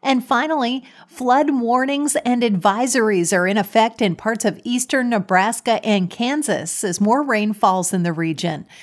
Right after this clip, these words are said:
according to the National Weather Service. Due to narrow corridors of heavy rain in excess of two inches that fell Sunday evening into early this morning, either a flood warning or flood advisory remain in effect this morning for parts of several Nebraska counties,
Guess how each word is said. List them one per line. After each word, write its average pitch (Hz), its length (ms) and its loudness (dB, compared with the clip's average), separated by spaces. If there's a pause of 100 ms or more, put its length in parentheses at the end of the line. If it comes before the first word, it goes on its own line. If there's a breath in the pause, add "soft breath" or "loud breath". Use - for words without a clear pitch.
(180 loud breath)
according 175 420 -4
to 202 120 -4
the 208 80 0
National 196 520 -2
Weather 180 360 0
Service. 170 760 -2 (360 loud breath)
Due 226 160 0
to 180 160 -2
narrow 185 420 0
corridors 208 840 0
of 165 140 2
heavy 214 420 -4
rain 202 380 -2
in 196 140 -2
excess 190 500 -2
of 165 220 -4
two 247 340 -6
inches 220 480 -2
that 175 140 -6
fell 156 180 0
Sunday 214 480 -2
evening 220 540 -4
into 190 460 -2
early 214 300 -2
this 170 300 -4
morning, 202 500 -2 (380 loud breath)
either 294 380 0
a 233 100 2
flood 214 380 0
warning 247 480 -4
or 220 160 0
flood 214 260 0
advisory 196 800 0
remain 180 400 -2
in 220 80 -2
effect 202 400 -2
this 190 200 -4
morning 202 360 0
for 190 180 -2
parts 247 420 -6
of 208 160 -6
several 202 440 -2
Nebraska 180 600 -2
counties, 196 680 -4